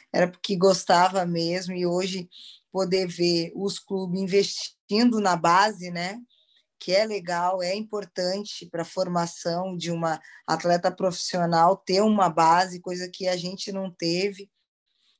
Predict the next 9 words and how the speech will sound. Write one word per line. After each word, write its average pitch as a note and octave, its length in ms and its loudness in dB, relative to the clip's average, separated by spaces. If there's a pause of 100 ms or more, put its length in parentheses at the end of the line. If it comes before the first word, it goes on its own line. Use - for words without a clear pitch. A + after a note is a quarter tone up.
né? E3+ 300 -2 (360)
Então, F#3 600 2
hoje F#3+ 240 0
já F#3 180 4
vê F#3 340 4
sub-dezessete, F3 1000 0
sub-quinze F3+ 840 -4
na E3+ 140 -2
seleção, F3 840 -2